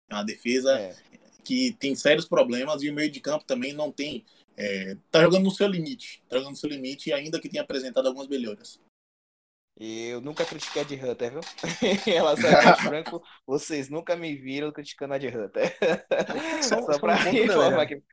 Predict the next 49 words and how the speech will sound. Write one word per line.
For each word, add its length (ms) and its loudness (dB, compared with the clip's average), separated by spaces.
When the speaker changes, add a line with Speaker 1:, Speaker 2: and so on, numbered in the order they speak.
Speaker 2:
Fala, 260 2
Danilo. 260 0
Speaker 3:
Só 120 0
um, 80 -6
só 220 -2
um 40 -2
ponto 260 -8
sobre 240 -4
essa 180 -4
partida, 480 -8
né? 100 -10
Essa 180 -10
partida 460 -8
foi 460 -4
o 60 -6
segundo 340 -6
jogo 220 -6
seguido 380 -8
do 100 -8
Schalke 280 -6
zero 240 -4
quatro 280 -8
perdendo 640 -8
pra 140 -6
uma 80 -8
equipe 320 -10
que 140 -8
briga 340 -4
pelo 200 -6
rebaixamento, 640 -8
né? 200 -10
Contra 240 -4
o 40 -2
rebaixamento, 640 -4
melhor 200 -4
Speaker 1:
Verdade. 300 -4
Speaker 3:
dizendo. 220 -18
Na 100 -8
rodada 320 -2
passada 440 -4
perdeu 360 -6
pro 320 -6
Fortuna 500 -6
Düsseldorf, 540 -8
agora 280 -6
perdeu 300 -12
pro 180 -12
Werder 280 -6
Bremen. 360 -8